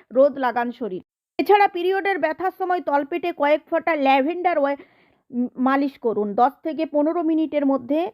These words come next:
আপনার এই ব্যথা কমিয়ে দিবে অনেকখানি। পেটের ব্যথার সময় গরম জলে সেক দিতে পারেন, হট ওয়াটার ব্যাগ ব্যবহার করতে পারেন, এটি আপনার ব্যথা অনেকটা কমিয়ে দেবে। গরম জলে স্নানও করতে পারেন।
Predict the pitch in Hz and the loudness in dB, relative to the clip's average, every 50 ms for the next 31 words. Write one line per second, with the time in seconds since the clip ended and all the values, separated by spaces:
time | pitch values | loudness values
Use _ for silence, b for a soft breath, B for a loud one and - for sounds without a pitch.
0 | _ - 233 - 262 262 254 247 254 240 233 226 220 - 254 247 247 247 233 240 | _ -12 -10 -4 -2 -2 0 -2 -2 -2 -2 -2 -2 -2 -6 -6 -4 -2 -2 0
1 | 247 254 240 208 233 226 233 226 214 208 202 202 - _ - 190 180 180 175 - | 0 -2 -2 -2 -4 -2 -2 -2 -2 -2 -4 -8 -10 _ -12 -10 -10 -10 -10 -2
2 | - 233 262 269 330 330 330 277 302 294 285 311 320 311 311 - 311 294 302 311 | 0 0 0 0 0 -2 0 0 0 0 0 -2 -4 -4 -4 -4 -2 0 0 0
3 | 302 262 - 240 240 277 311 339 330 285 320 311 302 311 277 - _ - 269 311 | -2 2 2 2 2 4 2 0 0 -2 -2 -2 -2 -6 -10 -10 _ -8 -8 -8
4 | 320 - 247 254 247 - 233 226 - 196 - - 196 185 190 B 269 B B B | -8 -8 -8 -8 -4 -2 -4 -4 -2 -4 -6 -6 -8 -12 -14 B -18 B B B
5 | B - 254 277 339 339 - 330 320 330 320 - 330 330 311 254 277 285 285 269 | B 2 2 2 2 2 0 -2 -2 0 0 0 -2 -2 -2 0 0 -2 -2 -2
6 | 247 262 233 233 254 262 262 247 - 254 220 208 - 226 226 214 202 202 202 196 | -2 -4 -6 -4 -4 -6 -6 -4 -4 -4 -4 -4 -8 -8 -6 -6 -6 -6 -6 -8
7 | 202 - 247 254 - 311 302 285 269 269 269 277 277 262 233 220 208 - 262 269 | -4 -4 -4 -4 -2 0 2 2 2 2 0 -2 -2 -2 -2 -4 -4 -4 -6 -8
8 | 262 - 226 233 247 247 - 269 254 - 247 226 220 220 220 202 180 190 - 185 | -6 -4 -4 -4 -4 -6 -6 -10 -8 -6 -6 -4 -2 -2 -4 -4 -4 -4 -4 -4
9 | 185 185 190 226 220 240 277 294 302 262 294 294 294 302 294 - _ 226 196 185 | -6 -4 0 2 2 4 2 2 0 0 0 -2 -2 -2 -6 -8 _ -10 -6 -4
10 | 226 269 320 339 370 339 - - 359 349 330 339 330 320 311 | -2 -2 -2 -2 -4 -6 -6 -8 -8 -4 -2 -2 0 0 -2